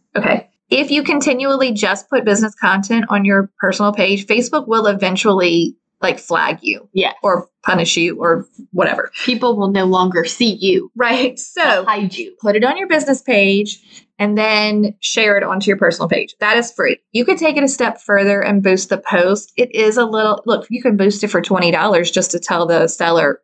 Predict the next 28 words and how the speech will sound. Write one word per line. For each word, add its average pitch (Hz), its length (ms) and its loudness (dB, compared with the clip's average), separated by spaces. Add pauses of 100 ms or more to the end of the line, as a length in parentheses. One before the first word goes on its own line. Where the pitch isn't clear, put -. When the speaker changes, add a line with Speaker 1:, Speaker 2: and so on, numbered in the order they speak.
(160)
Speaker 1:
"I 190 80 0
have 190 200 -2
an 170 80 -2
ad 170 240 -4
running 151 240 -2
on - 100 2
Facebook." - 400 -2 (100)
Speaker 2:
Mm-hmm. 269 240 2 (200)
Speaker 1:
It's 214 260 -2
not 214 300 0
expensive. - 580 -2
You 185 100 2
can 196 220 0
pick 233 220 0
whatever 185 400 0
number 185 260 0
you 175 160 2
want. 180 260 0 (320)
The 247 100 0
only 294 220 0
thing 269 180 0
that's 233 200 -2
kind 220 220 -2
of 202 100 2
hard 190 220 2
is 190 140 -2
Facebook 208 500 -2
is 196 320 0